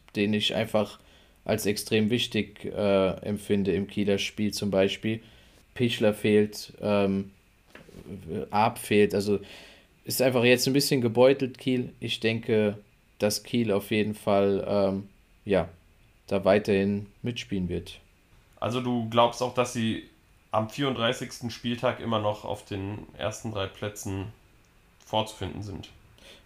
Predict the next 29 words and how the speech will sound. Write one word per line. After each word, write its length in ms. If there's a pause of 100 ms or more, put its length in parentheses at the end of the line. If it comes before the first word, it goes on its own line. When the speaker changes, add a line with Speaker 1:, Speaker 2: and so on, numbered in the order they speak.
(240)
Speaker 1:
Sein 480
könnten 440
zumindest. 440
Ich 140
weiß 220
nicht, 220
man 160
weiß 200
ja 80
nie, 160
was 180
mit 180
Düsseldorf 460
zum 160
Beispiel 460
ist, 420
ähm, 380
oder 280
ob 120
Paderborn 560
vielleicht 340
nochmal 460 (540)
einen, 300
ähm, 500
Offensivanlauf 2000
wagt, 360
aber 260
ich 160
denke, 460